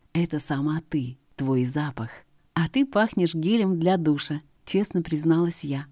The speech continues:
«Ментоловым, но тоже вкусным». Дид усмехнулся, но не отстранился. Губы коснулись моей кожи. Легонько,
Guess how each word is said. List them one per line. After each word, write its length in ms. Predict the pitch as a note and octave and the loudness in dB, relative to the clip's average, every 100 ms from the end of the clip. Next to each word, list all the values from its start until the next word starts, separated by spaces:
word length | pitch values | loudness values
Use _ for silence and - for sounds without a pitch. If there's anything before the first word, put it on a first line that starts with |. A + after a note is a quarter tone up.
| _ _ | _ _
«Ментоловым, 840 | F#3+ G3+ G3 F#3+ F3+ D#3+ D3+ D3+ D#3+ _ - | -2 -2 0 2 4 4 2 -2 -4 _ -4
но 200 | F#3+ A3 | 0 2
тоже 300 | G#3+ B3 F#3 | 2 2 2
вкусным». 640 | - - D3 - D3+ D#3 - _ _ | -2 -4 -4 -2 -2 -2 -8 _ _
Дид 240 | D#3+ F#3+ E3+ | -4 -2 0
усмехнулся, 720 | E3 D#3+ D3 G3+ C4+ - E3 | 2 2 2 2 2 4 2
но 180 | E3 | 4
не 140 | F3 F#3 | 4 4
отстранился. 840 | G3+ - A#3 A#3 D#3 C#3 - D3 - _ | 0 -2 0 4 2 2 -4 -6 -10 _
Губы 320 | D#3+ G3 F#3 | -2 0 0
коснулись 600 | E3+ E3 D#3+ A3+ A#3+ F#3 | 0 -2 0 0 0 0
моей 280 | E3+ F3 F#3 | 0 2 0
кожи. 480 | F3+ E3 D3 C#3+ D3 _ _ _ | -2 -2 -2 -4 -8 _ _ _
Легонько, 760 | - F#3+ F3 F3+ F3+ E3+ - | -4 -2 2 4 6 4 0